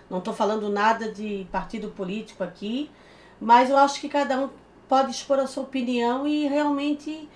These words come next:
ele é uma pessoa que não me representa. E eu penso assim, ó, o Bolsonaro, ele precisava era de um bom psiquiatra que desse um Rivotril pra ele de oito em oito horas,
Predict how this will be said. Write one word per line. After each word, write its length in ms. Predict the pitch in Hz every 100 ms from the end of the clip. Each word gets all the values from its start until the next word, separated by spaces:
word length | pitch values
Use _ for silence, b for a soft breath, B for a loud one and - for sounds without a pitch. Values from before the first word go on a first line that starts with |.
| B B
ele 160 | 233 254
é 80 | 262
uma 160 | 269
pessoa 300 | 269 254 277
que 80 | 277
não 100 | 285
me 80 | 294
representa. 760 | 285 302 320 320 208 175 - - B B B B
E 100 | 233
eu 120 | 277
penso 320 | 285 320 294 302
assim, 360 | - 254 220
ó, 140 | 170 - B B B
o 80 | 247
Bolsonaro, 640 | 247 330 - 269 240 254
ele 200 | 269 262
precisava 680 | 254 226 - 202 226 254 254
era 180 | 247 233
de 100 | 196
um 120 | 214
bom 220 | 175 254 311
psiquiatra 1000 | 302 - 262 202 165 160 180 - 220 214 B B -
que 140 | 233
desse 300 | 226 277 285
um 40 | 254
Rivotril 600 | 226 214 233 214 202 247
pra 140 | 226
ele 160 | 226 220
de 180 | 170 214
oito 280 | 254 254 226
em 60 |
oito 280 | 226 220 202
horas, 480 | 180 170 190 214